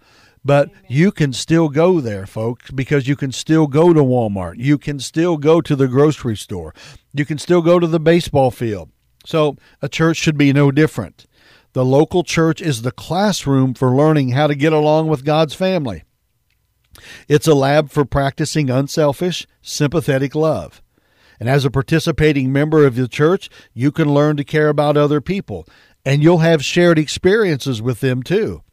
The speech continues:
Speaker 1: The Bible tells us to confess our faults one to another. In a church, you can do that once you have that dynamic built up,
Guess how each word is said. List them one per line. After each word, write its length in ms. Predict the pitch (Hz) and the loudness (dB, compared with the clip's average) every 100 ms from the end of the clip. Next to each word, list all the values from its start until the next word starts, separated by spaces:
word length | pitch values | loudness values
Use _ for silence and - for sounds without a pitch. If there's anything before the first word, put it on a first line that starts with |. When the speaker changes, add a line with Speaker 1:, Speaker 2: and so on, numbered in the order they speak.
| _ _ - - - - | _ _ -20 -20 -18 -6
Speaker 1:
The 80 | 151 | -4
Bible 340 | 214 254 185 | -2 0 0
tells 280 | 175 170 143 | 0 -2 -2
us 140 | 156 | -6
to 120 | - | -6
confess 560 | 143 135 113 170 165 - | -6 -8 -6 -2 -2 0
our 320 | 147 135 110 - _ _ _ | 2 2 0 -8 _ _ _
faults 600 | - 185 175 120 104 - | -4 0 0 0 -6 -12
one 420 | 113 135 127 120 | -4 -2 -2 -2
to 220 | 135 123 | -2 -2
another. 460 | 123 123 104 78 - _ _ _ | -2 -2 -4 -8 -14 _ _ _
In 160 | 170 190 | -2 -2
a 80 | |
church, 400 | - 180 196 - | 0 0 0 0
you 120 | 185 180 | -2 0
can 180 | 180 | -2
do 180 | 160 214 | 0 0
that 240 | 175 123 120 | 0 -2 0
once 220 | 135 - | -2 -2
you 80 | 147 | -2
have 200 | 147 139 | 0 0
that 200 | 135 131 | -2 -2
dynamic 540 | 143 143 143 139 120 | -2 -2 -2 -4 -4
built 260 | 139 127 202 | -2 -2 -4
up, 320 | 202 110 | -6 -8